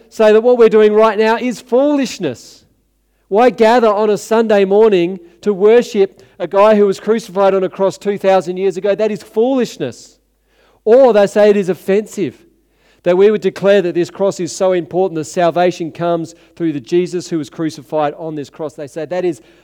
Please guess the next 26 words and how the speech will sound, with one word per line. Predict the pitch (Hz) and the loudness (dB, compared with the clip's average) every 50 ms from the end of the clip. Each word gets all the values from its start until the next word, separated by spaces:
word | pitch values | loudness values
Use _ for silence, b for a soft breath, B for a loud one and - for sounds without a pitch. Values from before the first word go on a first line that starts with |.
| b b b | b b b
offensive. | 175 151 - - - 214 214 226 208 - 220 202 170 156 | -14 -14 -10 -6 -2 0 0 -2 -2 -2 -2 -2 -2 -2
And | 175 160 | -4 -8
still | - - - - 220 226 240 226 | -10 -14 -8 -4 -2 -2 -2 -2
today, | - 202 190 196 202 208 202 | 0 0 2 4 4 4 4
this | 180 190 175 - - B B B B B B | 2 0 -4 -6 -10 B B B B B B
passage | - 208 208 233 233 - 240 196 156 | -2 0 0 0 0 -2 -6 -6 -6
is | 190 185 - | -6 -6 -4
being | - 196 190 180 160 b b b b b | -2 -2 -2 -4 -6 b b b b b
true | - - - 214 233 240 240 | -20 -14 -8 -4 -2 -2 -2
in | 240 214 208 202 190 | -2 -4 -4 -4 -2
our | 196 190 185 | -2 0 0
world | 180 180 196 202 196 196 | 0 2 0 0 0 -2
today. | - 185 185 190 196 196 | -4 -2 0 2 2 2
This | 165 185 175 - - | 0 -2 -4 -6 -4
message | 175 196 214 202 - 214 202 175 - | -4 -2 -2 -2 -4 -6 -8 -8 -8
is | 202 190 147 - | -10 -10 -10 -10
foolishness, | - - 185 196 208 226 247 226 - - 233 262 269 254 - - _ _ _ _ _ _ _ _ _ _ _ _ _ _ _ _ _ _ _ _ | -10 -6 -4 -2 -2 -2 -4 -6 -6 -6 -4 -4 -4 -6 -8 -18 _ _ _ _ _ _ _ _ _ _ _ _ _ _ _ _ _ _ _ _
or | - 175 185 196 | -8 -4 0 2
it | 196 190 185 | 2 2 2
is | 185 180 156 - - | 0 -2 -4 -6 -12
offensive. | 170 139 - - 180 190 196 190 - 220 233 240 208 - _ _ _ _ _ _ _ _ _ _ _ _ _ _ _ _ _ _ _ _ _ - | -18 -14 -8 -6 -4 -4 -6 -6 -8 -8 -8 -10 -10 -14 _ _ _ _ _ _ _ _ _ _ _ _ _ _ _ _ _ _ _ _ _ -14
But | 143 143 143 _ | -14 -14 -14 _
to | - 139 139 | -12 -12 -12
us | 135 - - | -12 -12 -14
who | 147 131 | -18 -16
believe, | 123 127 127 123 117 113 104 - _ | -14 -12 -10 -10 -10 -12 -16 -20 _